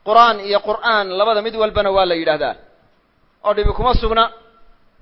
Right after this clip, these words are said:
haddii Qur'aan la yidhaahdo. Qur'aada qaarkoodna waxay akhriyaan mawdic kastay Qur'aanka kaga soo aroortay lafdiga Qur'aan, Qur'aan bay akhriyaan. Waxay ku sameeyeen xarakatu naqli, hamzada xarakadeeday naqliyeen,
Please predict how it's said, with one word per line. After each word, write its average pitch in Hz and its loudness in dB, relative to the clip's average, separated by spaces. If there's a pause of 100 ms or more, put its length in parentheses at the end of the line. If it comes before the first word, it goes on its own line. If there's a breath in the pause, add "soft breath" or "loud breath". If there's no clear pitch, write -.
(460)
haddii 202 -2
Qur'aan 220 4
la 202 2
yidhaahdo. 202 0 (680)
Qur'aada 220 4
qaarkoodna 220 0
waxay 226 0
akhriyaan 208 -2
mawdic 226 -4
kastay 214 -4
Qur'aanka 214 -4
kaga 226 -8
soo 226 -4
aroortay 208 -2
lafdiga 202 -4
Qur'aan, 208 0 (800)
Qur'aan 202 2
bay 180 0
akhriyaan. 151 -6 (760)
Waxay 196 -4
ku 220 -4
sameeyeen 202 -2
xarakatu 214 -2
naqli, 202 -4
hamzada 190 -4
xarakadeeday 202 -4
naqliyeen, 202 -2